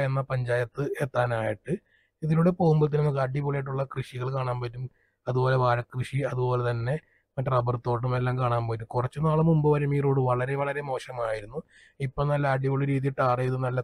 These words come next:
കുട്ടപ്പൻ റോഡായിട്ടുണ്ട്. എന്തായാലും road ഇപ്പം നല്ല അടിപൊളി level തന്നെയാണ്. പിന്നെ എനിക്ക് പറയാൻ വെച്ചിട്ടുണ്ടെങ്കിൽ റോഡിൻ്റെ വീതിക്കുറവ് ഇത്തിരി പ്രശ്നമായതുകൊണ്ട് drive ചെയ്യുമ്പോൾ ഒന്ന് care ചെയ്തോളൂ. കാരണം നല്ല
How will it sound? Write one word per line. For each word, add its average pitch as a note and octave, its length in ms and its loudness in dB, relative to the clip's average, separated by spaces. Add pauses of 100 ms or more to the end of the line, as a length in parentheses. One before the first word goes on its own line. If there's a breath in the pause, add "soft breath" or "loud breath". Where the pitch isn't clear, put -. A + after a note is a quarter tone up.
കുട്ടപ്പൻ C#3+ 600 -2
റോഡായിട്ടുണ്ട്. B2+ 520 0 (440 loud breath)
എന്തായാലും C3+ 420 4
road C3+ 220 4
ഇപ്പം C#3 240 -2
നല്ല C3+ 260 0 (400)
അടിപൊളി C#3 460 4
level C#3+ 200 4
തന്നെയാണ്. B2 460 2 (1300)
പിന്നെ C3+ 300 2
എനിക്ക് E3+ 200 4
പറയാൻ E3 160 4
വെച്ചിട്ടുണ്ടെങ്കിൽ D3+ 400 2
റോഡിൻ്റെ B2+ 380 -2 (100)
വീതിക്കുറവ് B2+ 540 -6
ഇത്തിരി D#3+ 320 -2
പ്രശ്നമായതുകൊണ്ട് D3+ 760 -2 (500)
drive A#2 340 0
ചെയ്യുമ്പോൾ C#3+ 280 0
ഒന്ന് D#3+ 100 2 (120)
care C#3+ 240 0
ചെയ്തോളൂ. C3 340 -2
കാരണം A#2+ 300 -2 (380)
നല്ല A#2 140 -2